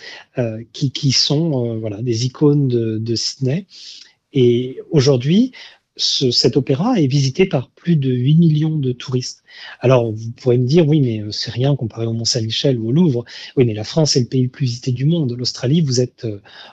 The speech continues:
en bout de course, hein. Après, euh, il y a les pingouins. Donc, il y a moins de touristes de fait. Et donc, huit millions, c'est quand même assez exceptionnel pour un monument. Et puis, euh, plus de trois cent cinquante mille visites guidées.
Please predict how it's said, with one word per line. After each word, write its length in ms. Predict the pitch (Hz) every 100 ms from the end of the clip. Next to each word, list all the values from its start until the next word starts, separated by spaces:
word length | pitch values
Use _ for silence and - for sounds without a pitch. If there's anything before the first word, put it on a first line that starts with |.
| _
en 360 | - - - 139
bout 140 | 131
de 80 | 151
course, 380 | - 220 - -
hein. 140 | 139
Après, 460 | 117 101 165 175 135
euh, 580 | 117 113 110 110 110 113
il 60 |
y 20 | -
a 40 |
les 80 | 120
pingouins. 420 | 139 147 160 131 - - -
Donc, 280 | - 139 120 - - -
il 160 | 170 143 _
y 40 | 151
a 40 |
moins 260 | 120 156 175
de 240 | 139 127 _ _
touristes 500 | 151 147 170 - 127 117 - _ -
de 100 | 147
fait. 320 | - 226 285 _ _ -
Et 80 | 131
donc, 200 | 165 -
huit 180 | 147 156
millions, 360 | 143 165 233
c'est 200 | 214 -
quand 140 | 127 143
même 160 | 185 175 _ -
assez 320 | 165 - 196
exceptionnel 800 | 160 - 139 - 139 160 165 156
pour 200 | - 127
un 60 |
monument. 440 | 117 120 120 180 254 _ - - - _ -
Et 80 | 127
puis, 300 | - 190 196
euh, 80 |
plus 180 | 127 -
de 60 | 160
trois 180 | - 147
cent 140 | 160
cinquante 400 | - 131 131 -
mille 320 | 156 165 127
visites 320 | 117 131 139 123
guidées. 340 | 131 117 -